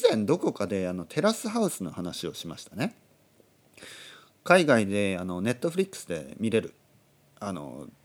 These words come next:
世界中ね、どっからでもNetflixがあれば見れるっていうことで、結構、あの、たくさんの人がテラスハウスをみんな見て、日本語を勉強している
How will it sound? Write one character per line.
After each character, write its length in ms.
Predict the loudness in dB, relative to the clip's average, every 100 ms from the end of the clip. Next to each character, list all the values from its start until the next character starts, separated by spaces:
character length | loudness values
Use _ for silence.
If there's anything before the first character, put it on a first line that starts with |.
| -8
世 140 | -6
界 180 | -2 -4
中 140 | -2
ね、 140 | -4 -2
ど 100 | -6
っ 20 |
か 180 | -6 -6
ら 80 | -4
で 80 |
も 260 | -4 -2 -4
Netflix 680 | -8 -10 -12 -10 -10 -12 -10
が 260 | -10 -10 -6
あ 80 | -4
れ 80 |
ば 160 | -4 -8 _
見 120 | -8
れ 100 | -4 -6
る 80 |
っ 20 | -8
て 200 | -12 -12
い 80 |
う 40 | -10
こ 100 | -8
と 120 | -2
で、 260 | 2 0 -2
結 180 | -8 -6
構、 240 | -4 -4
あ 40 | -6
の、 120 | -10
た 120 | -12
く 80 | -4
さ 120 | -2
ん 60 | -2
の 60 |
人 140 | -6 -10
が 100 | -6
テ 120 | -4
ラ 100 | -4
ス 120 | -4
ハ 100 | -4
ウ 60 | -4
ス 180 | -4 -10
を 80 |
み 120 | -8 -6
ん 40 |
な 240 | -6 -8 -12 -8
見 140 | -6
て、 240 | -2 0
日 140 | 0 -4
本 100 | -8
語 100 | -10
を 40 |
勉 180 | -10 -12
強 220 | -12 -12
し 100 | -12
て 100 | -14
い 60 |
る 100 | -14